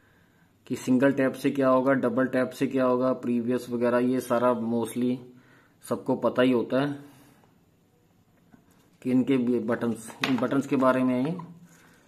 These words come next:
कि जैसे ये वाला button क्या है, single tap करोगे तो switch, switch between noise cancellation and transparency mode हो जाएगा,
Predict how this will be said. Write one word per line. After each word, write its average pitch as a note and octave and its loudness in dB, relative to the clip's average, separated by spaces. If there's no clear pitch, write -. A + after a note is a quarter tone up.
कि A#2+ -2
जैसे B2 0
ये B2+ 2
वाला B2 2
button B2 0
क्या A#2+ 0
है, A#2+ 2
single B2 0
tap B2 2
करोगे A#2+ 0
तो B2 0
switch, A#2+ -8
switch B2+ -6
between B2+ 2
noise B2+ 2
cancellation B2 0
and B2 0
transparency A#2+ -2
mode A#2+ 0
हो A2+ -2
जाएगा, G#2+ -6